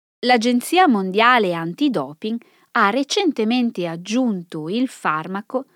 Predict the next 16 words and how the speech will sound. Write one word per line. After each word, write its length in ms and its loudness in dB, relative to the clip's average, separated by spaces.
alla 280 2
lista 580 -2
dei 280 -2
modulatori 1040 -2
metabolici 880 -2
considerati 840 2
illegali. 680 -6
Sharapova 720 2
ha 140 6
ammesso 580 2
di 140 -6
non 140 0
aver 320 2
letto 880 -2
un'email 600 0
ufficiale 880 -2